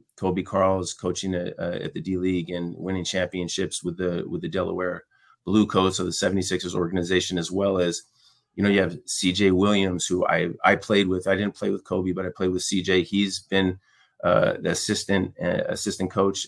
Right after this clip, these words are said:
and player development director for G League Ignite. And if you know, G League Ignite is just putting guys into the N B A. So,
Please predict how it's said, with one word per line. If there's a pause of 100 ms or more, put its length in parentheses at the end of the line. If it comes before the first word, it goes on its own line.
and
player
development
director
for
G
League
Ignite. (460)
And
if
you
know, (420)
G
League
Ignite
is (240)
just
putting
guys
into
the
N
B
A.
So,